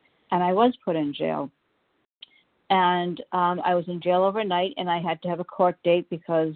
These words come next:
you know, I stole. And, um, so I was getting ready for my court date, and I did a lot of research about that because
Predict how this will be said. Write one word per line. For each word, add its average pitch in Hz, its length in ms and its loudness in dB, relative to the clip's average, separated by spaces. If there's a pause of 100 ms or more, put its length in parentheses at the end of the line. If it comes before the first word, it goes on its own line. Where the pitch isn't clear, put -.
(160)
you 165 140 -4
know, 160 200 2
I 165 120 2 (120)
stole. 180 380 2
And, 170 260 -2 (600)
um, 156 500 2
so 180 60 -2
I 170 40 0
was 170 120 -8
getting 196 180 0
ready 196 300 2
for 202 80 -6
my 185 100 0
court 262 360 -4
date, 185 240 0
and 202 120 -2
I 233 140 0 (160)
did 277 100 6
a 262 60 6
lot 254 220 2
of 196 80 2
research 214 540 -2
about 151 320 0
that 151 280 0
because 160 240 -8